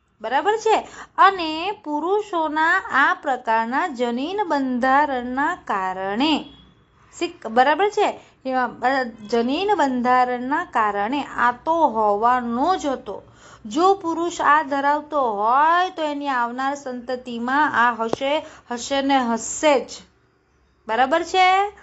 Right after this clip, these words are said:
હા, કારણ કે માદા બનવા માટે પણ એક એક્સ ક્યાંથી લેવો પડે? અહીંયાથી લેવો પડે. સમજાય છે? અને એક્સ લિંગી રંગસૂત્ર પર આવેલું છે એવું કે તો આ બેમાંથી પણ એકમાં આવશે તો સ્વાભાવિક છે કે ભાઈ આમાં તો હોવાનું જ હતું.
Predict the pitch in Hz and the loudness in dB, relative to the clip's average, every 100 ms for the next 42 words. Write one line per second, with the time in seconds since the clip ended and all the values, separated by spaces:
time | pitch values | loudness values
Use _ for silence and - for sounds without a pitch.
0 | - - 285 370 392 269 269 285 311 269 | -20 -6 -2 -2 2 2 2 -2 -4 -2
1 | 233 226 285 302 302 311 311 311 311 320 | -2 0 0 0 -4 -4 -2 -4 -4 -6
2 | 339 302 285 311 320 311 - 330 330 392 | -4 -2 -2 -2 -4 -4 -2 -2 2 4
3 | 370 339 330 320 294 277 277 277 285 262 | 4 4 2 0 -2 0 -2 -2 -4 -6
4 | 277 403 480 480 440 392 381 370 320 320 | -4 -2 0 2 2 2 0 0 -4 -6
5 | _ _ _ _ _ _ _ _ 320 359 | _ _ _ _ _ _ _ _ -2 2
6 | 392 403 403 403 494 - - - 285 277 | 2 2 2 -2 -2 -8 -6 -2 0 2
7 | 269 339 - 381 370 370 370 370 381 - | 2 2 0 -4 -4 -2 -2 -4 -8 -6
8 | 359 359 359 349 349 359 349 359 370 330 | -4 0 4 4 2 -2 -4 -4 0 0
9 | 240 262 311 311 359 302 254 277 285 262 | 0 -2 -4 -2 0 0 2 2 2 0
10 | 262 285 311 359 359 359 339 339 349 339 | -4 -4 -6 -6 -4 -4 -4 -4 -2 0
11 | 370 381 302 254 262 262 233 320 381 403 | 0 0 -2 -2 -4 -2 2 2 2 0
12 | - 359 262 - - - - 262 302 277 | 0 0 0 -2 -16 -12 -6 0 2 4
13 | 240 269 277 277 240 208 202 233 240 220 | 2 0 -2 0 0 0 0 2 2 0
14 | 226 269 240 233 226 190 - | -2 -2 0 -2 -4 -10 -10